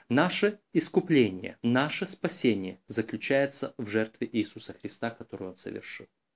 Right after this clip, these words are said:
Но для того, чтобы мы могли её понять, Господь на протяжении всей истории использует в Библии различные символы и образы. Сегодня для нас символ всесожжения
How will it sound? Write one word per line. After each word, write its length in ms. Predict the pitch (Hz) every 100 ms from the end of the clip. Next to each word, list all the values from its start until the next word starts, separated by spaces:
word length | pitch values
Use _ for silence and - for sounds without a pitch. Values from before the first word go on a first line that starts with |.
| _ _ _ _ _ - - -
Но 520 | 147 196 196 180 - _
для 300 | - 110 135
того, 260 | 156 190 208
чтобы 240 | - 165
мы 80 | 165
могли 300 | 156 135 135
её 240 | 127 120 120
понять, 560 | 143 143 175 190 - _ _ -
Господь 420 | 120 117 - 185
на 100 | 190
протяжении 760 | 185 170 151 156 165 160 156 - _ _ _ _ _ -
всей 360 | - - 147 151
истории 640 | 135 - 127 104 95 92 - _ _
использует 640 | 120 - - 170 160 165 143
в 80 | 110
Библии 420 | 135 127 123 120
различные 640 | 101 - 131 - 120 104
символы 600 | - - 135 117 113 110
и 200 | 110 107
образы. 540 | 95 85 - - 80 - _ _ _ _ _ _ _ -
Сегодня 520 | - 170 220 196 170
для 160 | 156
нас 460 | 160 160 151 - - _ _ _ -
символ 560 | - - 170 139 135
всесожжения 1040 | 131 - 139 139 120 170 170 165 156 143